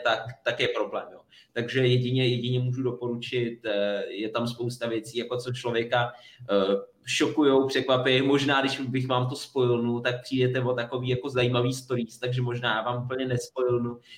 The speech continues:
ty největší překvapení, co vás čeká, jakmile vyjedete z do-, z domu. Eh, ale jed-, jedna věc, kterou vám můžu říct, je,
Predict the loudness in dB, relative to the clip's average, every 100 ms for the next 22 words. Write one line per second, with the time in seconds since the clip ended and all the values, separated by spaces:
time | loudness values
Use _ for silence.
0 | -6 0 2 2 -2 -4 -4 0 2 2
1 | 2 2 2 2 0 -2 0 -2 -2 -2
2 | 0 0 -2 -4 -8 -6 -4 -4 -6 -6
3 | -4 -2 -4 -8 -14 -20 -16 0 2 2
4 | -2 -10 -2 2 4 4 4 2 2 4
5 | 4 2 -2 -2 0 2 2 0 0 -2
6 | -6 -6 0 2 0